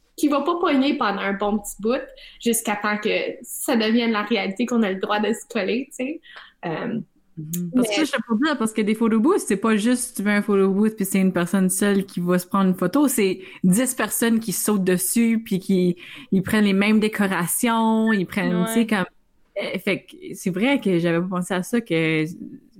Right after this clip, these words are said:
Speaker 2: c'est vraiment, vraiment collé. <laughs>
Speaker 1: Mais c'est, comme on a eu quand même quelques événements où les gens y avaient resté dans leur bulle. Euh, il y avait d'autres gens qui faisaient même
Speaker 2: Mhm.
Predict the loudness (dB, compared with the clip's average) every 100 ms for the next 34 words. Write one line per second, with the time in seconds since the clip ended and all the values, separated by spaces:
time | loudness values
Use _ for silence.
0 | -20 _ -16 -12 -12 -12 -14 -16 _ _
1 | -12 -6 -2 0 2 2 0 0 0 2
2 | 0 0 0 0 0 -4 -2 -2 0 2
3 | 2 2 0 -4 -6 -12 -6 -6 -2 -2
4 | -2 -2 -2 -2 -2 0 0 0 -2 -4
5 | -2 -2 0 0 0 -4 -4 -4 -2 -2
6 | 0 0 0 -2 -4 -4 -2 -2 -4 -6
7 | -4 -2 -2 -2 -4 -2 0 2 2 -2
8 | -6 _ -4 0 2 0 0 -2 -2 -4
9 | -4 -4 0 2 4 2 0